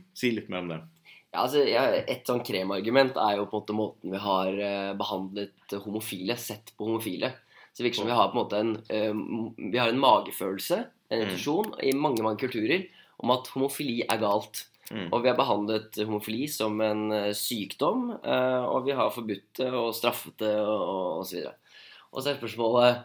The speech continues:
Speaker 2: eh, hvorfor gjorde vi det? Ja, nettopp det var fordi det, det følte vi var
Speaker 1: Mm.
Speaker 2: galt. Det var, eh, det var noe vi virkelig mente. Det, det føler vi direkte. Og da er det spørsmålet, kan vi bruke den, sånne type intuisjoner i andre sammenhenger?
Speaker 1: Mm.
Speaker 2: Så selv om det for eksempel da, når det kommer til det med spedbarnsdrap da,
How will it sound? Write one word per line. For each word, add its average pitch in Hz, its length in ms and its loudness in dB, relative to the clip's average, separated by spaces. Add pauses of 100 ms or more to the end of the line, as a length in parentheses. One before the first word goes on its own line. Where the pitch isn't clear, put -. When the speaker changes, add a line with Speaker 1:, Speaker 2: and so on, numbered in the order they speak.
(280)
Speaker 2:
eh, 113 500 4
hvorfor 120 240 0
gjorde 127 160 0
vi 160 60 -2
det? 190 100 2
Ja, 165 120 4
nettopp 131 300 -2
det 120 180 2
var 110 140 4
fordi 120 260 0
det, 147 180 2
det 160 100 0
følte - 760 -4
vi 123 140 -4 (480)
var 107 120 2
Speaker 1:
Mm. 104 40 2
Speaker 2:
galt. - 320 -4 (160)
Det 123 160 0
var, 123 240 4
eh, 120 220 0
det 120 100 -2
var 123 100 2
noe 117 140 -2
vi 107 320 -2
virkelig - 220 -8
mente. 85 500 -6
Det, 104 160 -4
det 107 180 -2
føler 95 280 -6
vi 85 100 -6
direkte. - 360 -8 (320)
Og - 60 -10
da 127 60 4
er 139 40 4
det 139 100 -2
spørsmålet, 123 360 0
kan 117 180 2
vi 131 80 2
bruke 120 840 -2 (140)
den, 107 260 -2
sånne 104 400 -2
type 110 240 -4
intuisjoner 104 720 -2 (140)
i 117 80 2
andre 107 260 0
sammenhenger? 107 440 0 (200)
Speaker 1:
Mm. 98 160 -6
Speaker 2:
Så 104 80 -6
selv 110 320 0
om 120 140 0
det 110 160 2
for 110 100 -4
eksempel 107 180 -6
da, 120 100 4
når 117 100 0
det - 40 -10
kommer 101 220 -6
til 101 120 -8
det 104 280 -6
med 104 180 -6
spedbarnsdrap 98 760 -4
da, 117 160 2